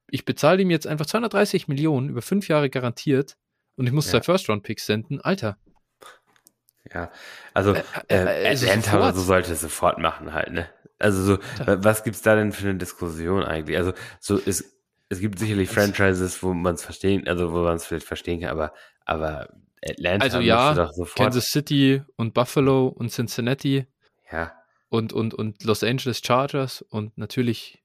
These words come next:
Speaker 1: die Browns, ja. Ich, verstehe ich alles,
Speaker 2: Ja.
Speaker 1: so, wenn du auf Quarterback halt deine Lösung hast. Aber alle, die nicht, die keinen Top ten Quarterback haben, verstehe ich nicht.
Speaker 2: Nee, im Prinzip nicht, nee. <laughs>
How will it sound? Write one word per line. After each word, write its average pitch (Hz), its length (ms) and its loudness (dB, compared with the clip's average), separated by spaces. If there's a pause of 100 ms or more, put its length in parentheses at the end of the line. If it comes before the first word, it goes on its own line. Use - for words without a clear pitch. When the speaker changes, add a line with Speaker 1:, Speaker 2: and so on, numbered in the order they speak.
(100)
Speaker 1:
die 113 60 -12
Browns, 131 520 -2 (180)
ja. 123 260 -10 (240)
Ich, - 100 -4
verstehe 170 240 2
ich 143 160 0
alles, 147 400 2 (400)
Speaker 2:
Ja. - 80 -20
Speaker 1:
so, 143 280 4 (280)
wenn 131 160 2
du 127 140 4
auf 113 180 0
Quarterback 135 480 2
halt 107 220 -2
deine 107 160 0
Lösung 110 400 -4
hast. - 320 -14 (320)
Aber 123 340 0
alle, 247 300 4
die 180 240 -2 (280)
nicht, - 600 0 (360)
die 127 100 -6
keinen 208 340 0
Top - 240 -10
ten 185 240 2
Quarterback 147 560 2
haben, 98 340 -4 (320)
verstehe - 300 -12
ich - 100 -16
nicht. - 220 -18 (640)
Speaker 2:
Nee, 117 200 6
im 98 360 0
Prinzip 92 320 -8
nicht, 82 240 -8 (140)
nee. 80 180 -6 (260)
<laughs> - 120 -8